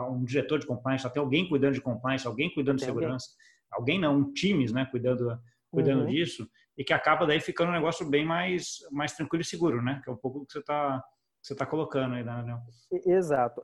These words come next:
Speaker 2: E, e existe, obviamente, discussões, né? Não existe, como eu disse, não existe uma, uma, uma verdade absoluta em relação a isso. A própria Binance,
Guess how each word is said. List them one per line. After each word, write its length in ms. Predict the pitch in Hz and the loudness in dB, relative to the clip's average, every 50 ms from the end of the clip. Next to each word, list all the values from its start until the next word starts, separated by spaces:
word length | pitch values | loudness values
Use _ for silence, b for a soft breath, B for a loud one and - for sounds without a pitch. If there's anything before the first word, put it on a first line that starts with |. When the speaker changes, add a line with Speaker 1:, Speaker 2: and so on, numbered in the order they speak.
| - | -8
Speaker 2:
E, 180 | 185 185 208 208 | -8 0 2 2
e 20 | 208 | 2
existe, 300 | 208 196 285 311 - 359 | 2 2 0 2 4 6
obviamente, 360 | 277 220 226 233 247 - 233 | 6 6 6 6 4 2 -2
discussões, 720 | 208 233 - - - 247 - - - 190 160 151 143 131 123 | -2 -4 -6 0 0 0 0 2 2 4 4 4 2 0 -2
né? 140 | 143 143 | -2 -2
Não 80 | 147 143 | 0 0
existe, 320 | 156 180 202 202 - 226 | 0 0 -2 -2 -4 -4
como 160 | 214 - 208 214 | 0 2 2 2
eu 40 | |
disse, 280 | 185 151 139 131 - - | 2 2 0 0 0 -2
não 120 | 151 160 | -2 0
existe 240 | 180 175 208 - - | 0 0 -2 -2 -2
uma, 140 | 233 214 214 | 0 0 2
uma, 500 | 185 180 180 - 175 170 170 170 165 160 | 2 0 0 0 -2 -2 0 0 0 0
uma 160 | 160 165 160 | 4 2 4
verdade 280 | 156 165 156 165 160 165 | 4 6 6 6 4 4
absoluta 420 | 175 170 - - 156 156 151 - | 2 0 0 2 2 2 2 2
em 20 | 151 | 0
relação 300 | 147 139 131 - 156 143 | 0 0 0 0 -4 -4
a 80 | 123 | -4
isso. 100 | 110 - | -4 -6
A 60 | 143 | -2
própria 260 | - 202 220 220 233 208 | 2 2 4 6 6 6
Binance, 600 | 170 160 151 151 135 123 131 - - - - | 8 8 8 6 4 0 -6 -12 -16 -20 -20